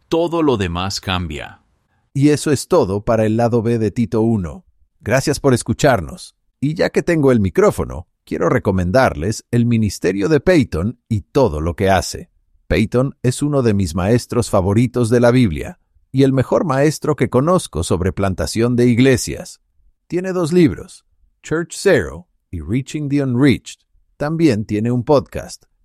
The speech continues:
Speaker 2: The Church Planter Podcast. Todo excelente. Además, es uno de mis mejores amigos.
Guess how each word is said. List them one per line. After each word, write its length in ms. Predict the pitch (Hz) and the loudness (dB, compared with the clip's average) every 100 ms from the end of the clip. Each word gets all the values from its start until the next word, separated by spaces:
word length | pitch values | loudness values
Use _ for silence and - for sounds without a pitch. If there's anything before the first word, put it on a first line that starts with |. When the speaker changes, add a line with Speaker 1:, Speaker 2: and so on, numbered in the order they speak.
| - | -8
Speaker 2:
The 140 | 107 | -6
Church 380 | - 156 170 - | -6 -8 -8 -8
Planter 500 | - 143 147 139 135 | -2 -2 0 -2 0
Podcast. 600 | - 107 - - - - _ _ _ - | 2 2 0 -14 -16 -20 _ _ _ 0
Todo 320 | 139 87 69 | 2 2 -2
excelente. 760 | 73 - 90 117 98 - - _ _ _ _ | -10 -6 0 2 0 -4 -18 _ _ _ _
Además, 560 | - 220 226 147 147 - - | 0 2 4 2 0 -6 -4
es 220 | 185 - | -4 -2
uno 200 | 202 180 | 0 2
de 100 | 151 | 2
mis 180 | 147 123 | 2 0
mejores 540 | 143 - 233 147 98 | -2 2 2 2 0
amigos. 640 | 87 160 160 - - - | 2 4 2 -2 -12 -20